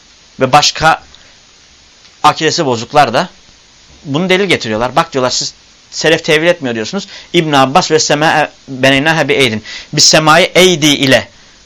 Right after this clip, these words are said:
bina ettik diyen Allah'a kuvvet ile bina ettik diyor.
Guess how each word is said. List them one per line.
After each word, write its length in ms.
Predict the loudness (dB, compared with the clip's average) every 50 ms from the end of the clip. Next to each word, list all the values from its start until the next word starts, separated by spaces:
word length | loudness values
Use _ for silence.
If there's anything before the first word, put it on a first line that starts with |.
| _ _ -20
bina 540 | -18 -16 -10 -4 -2 0 2 2 2 2
ettik 400 | 0 -2 -4 -4 -8 -8 -8 -8 -12 _ -16 -10 -4
diyen 200 | 0 0 2 2 4
Allah'a 440 | 2 2 4 4 2 2 2 0 -2 -14 -18 _
kuvvet 340 | -4 0 2 4 4 4 2
ile 160 | 2 0 2
bina 180 | 2 2 0 0
ettik 280 | 0 -2 -6 -14 -10 -8
diyor. 140 | -8 -8